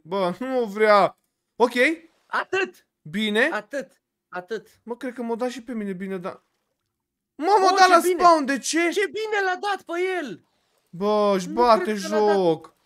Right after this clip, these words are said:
Speaker 2: nu cred că l-a dat atât de bine pe
Speaker 1: Uite-te
Speaker 2: el.
Speaker 1: și tu, mă, de la spawn
Speaker 2: Bravo,
Speaker 1: pe mine, Coștini.
Speaker 2: bravo. Ești bun, pentru că ești prea bun
Speaker 1: Bă,
Speaker 2: de
Speaker 1: mă,
Speaker 2: aia.
Speaker 1: lași cât ghinion să am. Dar de ce m-a respawnat?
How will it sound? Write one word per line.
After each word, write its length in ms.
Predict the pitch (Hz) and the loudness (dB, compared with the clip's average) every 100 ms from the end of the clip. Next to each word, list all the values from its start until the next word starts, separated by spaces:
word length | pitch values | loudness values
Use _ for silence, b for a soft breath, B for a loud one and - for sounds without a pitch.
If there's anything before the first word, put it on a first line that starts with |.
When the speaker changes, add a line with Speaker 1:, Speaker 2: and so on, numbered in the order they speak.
| - | -10
Speaker 2:
nu 140 | 349 | -8
cred 180 | 359 359 | -6 -6
că 100 | 339 | -6
l-a 100 | 330 | -4
dat 200 | 339 339 | -6 -8
atât 200 | 320 302 | -12 -12
de 100 | 320 | -12
bine 200 | 311 311 | -10 -12
pe 140 | 302 285 | -12 -10
Speaker 1:
Uite-te 280 | 277 294 269 | -8 -6 -6
Speaker 2:
el. 60 | |
Speaker 1:
și 60 | 285 | -8
tu, 80 | 240 | -6
mă, 120 | 247 | -4
de 80 | 247 | -2
la 120 | 233 | -2
spawn 320 | 233 - 165 160 | -4 -4 -4 -2
Speaker 2:
Bravo, 180 | 294 294 | -2 -2
Speaker 1:
pe 60 | |
mine, 100 | 247 | -2
Coștini. 360 | 247 277 - 139 | -4 -4 -6 -8
Speaker 2:
bravo. 280 | 175 190 214 | -8 -10 -14
Ești 240 | 233 233 220 | -16 -18 -16
bun, 240 | 294 262 | -14 -14
pentru 200 | 220 202 | -16 -20
că 60 | 233 | -20
ești 120 | 220 | -14
prea 160 | 262 247 | -10 -8
bun 120 | 190 | -2
Speaker 1:
Bă, 160 | 202 233 | 0 2
Speaker 2:
de 60 | |
Speaker 1:
mă, 80 | 240 | 4
Speaker 2:
aia. 100 | 240 | 4
Speaker 1:
lași 560 | 233 220 214 220 220 220 | 4 4 6 8 8 4
cât 160 | 240 208 | -8 -8
ghinion 520 | 226 233 233 233 214 | -6 -6 -2 0 -2
să 200 | 185 208 | -2 0
am. 200 | 202 196 | 0 2
Dar 120 | 247 | 0
de 80 | 262 | 0
ce 140 | - | -2
m-a 140 | 339 294 | -4 -2
respawnat? 840 | 208 - 190 165 156 151 139 131 | -4 -4 -2 -2 -2 -2 -2 -4